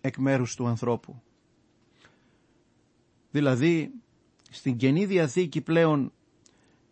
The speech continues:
η ευλογία δεν ταυτίζεται με μια εξωτερικά υλική ευλογία με την έννοια του πλουτισμού ή της μακροζωίας ή της, ε,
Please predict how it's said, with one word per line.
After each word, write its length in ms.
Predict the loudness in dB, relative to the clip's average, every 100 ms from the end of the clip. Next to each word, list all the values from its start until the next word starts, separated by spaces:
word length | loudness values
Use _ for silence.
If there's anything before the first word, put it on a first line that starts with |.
| _ _
η 140 | 2
ευλογία 800 | 4 4 2 0 0 0 0 -4 -14 _ _ _ _ _
δεν 220 | -2 2
ταυτίζεται 680 | 0 0 -4 -2 -2 -2 -2
με 160 | 0
μια 520 | 0 0 2 0 -2 -10 _ _ _ _ _ _
εξωτερικά 920 | -6 -4 -4 -2 -2 -2 0 -2 -2 _ _ _
υλική 720 | 0 0 -2 -4 -2 -2 -2 _ _ _ _ _ _ _ _ _ _ _ _ _ _
ευλογία 920 | -2 2 2 0 0 0 0 -2 -6 _ _ _ _ -20 -6
με 140 | -6
την 220 | -2 0
έννοια 240 | 2 2 0
του 160 | -4
πλουτισμού 880 | -2 0 0 -2 -4 -2 0 0 -4 _ _ _ _ _ _ -6
ή 200 | -4 -2
της 180 | -4
μακροζωίας 1160 | -2 -2 0 -2 0 0 0 0 -4 -8 -16 -20 _ _ _ _ _ _
ή 120 | -6
της, 280 | -2 -4 -2
ε, 200 | -4